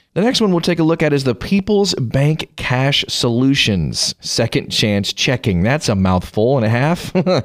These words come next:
Oh, it's accepted all fifty states.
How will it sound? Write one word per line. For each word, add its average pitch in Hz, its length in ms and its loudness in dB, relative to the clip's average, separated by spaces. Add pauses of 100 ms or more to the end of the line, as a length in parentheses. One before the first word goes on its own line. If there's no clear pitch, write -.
(540)
Oh, 151 120 2
it's 160 180 0
accepted 175 500 0 (120)
all 175 240 4
fifty 151 420 0
states. - 640 0